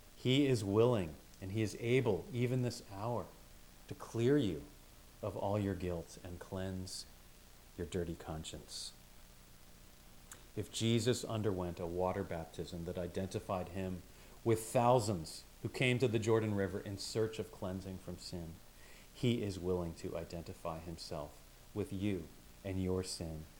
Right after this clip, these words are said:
no matter how disgraceful or humiliating it is.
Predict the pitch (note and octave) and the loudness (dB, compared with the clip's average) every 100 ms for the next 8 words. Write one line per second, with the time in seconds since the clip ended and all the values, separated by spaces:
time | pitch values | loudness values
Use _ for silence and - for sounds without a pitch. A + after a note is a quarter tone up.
0 | - B2+ B2 C3+ C#3 - B2 D3 B2 - | -10 -2 0 2 0 -2 0 2 0 -4
1 | G#2+ F2+ - F2 F#2 G2 F#2+ G2 A2 G2 | -4 -4 -6 -10 -10 -10 -8 -6 -4 -6
2 | E2 E2 E2 G2+ A2+ F#2+ - | -8 -12 -14 -12 -12 -12 -16